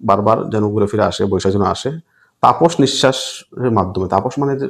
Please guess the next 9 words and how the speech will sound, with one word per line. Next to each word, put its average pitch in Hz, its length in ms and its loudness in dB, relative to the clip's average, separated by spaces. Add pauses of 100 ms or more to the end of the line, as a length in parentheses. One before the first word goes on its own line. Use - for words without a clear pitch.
(120)
সূর্যের 117 380 2
প্রচণ্ড 131 360 0
উত্তাপ, 113 400 2 (520)
হ্যাঁ, 151 200 -2
একেবারে 101 380 2 (440)
রু-, 120 140 -2
মানে 87 180 -2
ভয়াবহ 107 320 4
উত্তাপ, 107 380 2